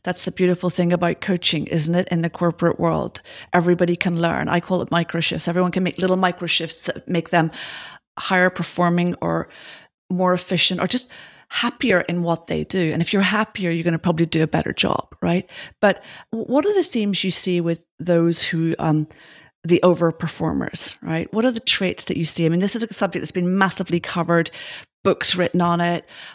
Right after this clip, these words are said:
and there are lots of different theories, but I would love to hear and direct from you because you've got such a beautiful personal experience of working with these types of people in different contexts. What are the themes that you see, and what is your advice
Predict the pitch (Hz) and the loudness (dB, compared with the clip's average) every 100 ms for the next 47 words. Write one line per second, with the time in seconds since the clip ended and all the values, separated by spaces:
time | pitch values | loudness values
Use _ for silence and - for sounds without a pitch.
0 | - - 180 180 190 202 - 208 170 180 | -6 -2 2 4 4 2 0 -4 -2 -2
1 | 170 196 180 160 196 196 202 220 226 - | 0 2 2 2 2 4 4 2 0 -4
2 | 233 208 196 185 175 175 170 - - 180 | -4 -2 0 0 2 2 2 0 -2 0
3 | 185 185 185 190 180 185 - 185 - 175 | 2 2 0 0 0 -2 -2 0 0 0
4 | - - - _ _ _ _ 202 196 196 | -6 -20 -20 _ _ _ _ 2 2 2
5 | - 175 175 - - 220 - - 180 160 | 2 2 0 -2 -4 0 0 0 0 0
6 | 170 - _ _ - - - - 175 170 | -2 -8 _ _ -10 -6 -4 -2 0 0
7 | 65 156 - - 156 170 175 - 165 160 | 0 -2 0 0 0 0 -2 0 -2 -2
8 | 160 - _ _ _ _ 160 165 160 - | -4 -8 _ _ _ _ -4 0 2 2
9 | - 170 - - 156 - 165 - - - | -2 -2 -2 -4 -6 -6 -6 -6 -6 -4
10 | - 160 165 - 175 - 170 170 180 147 | 0 2 2 0 -4 -4 -4 -4 -4 -6
11 | - - - - 220 220 233 220 202 185 | -8 -8 -12 -4 2 2 2 0 -2 0
12 | 175 180 175 - 170 165 175 185 165 170 | 0 2 2 0 0 2 2 2 2 2
13 | 160 151 156 | 2 2 2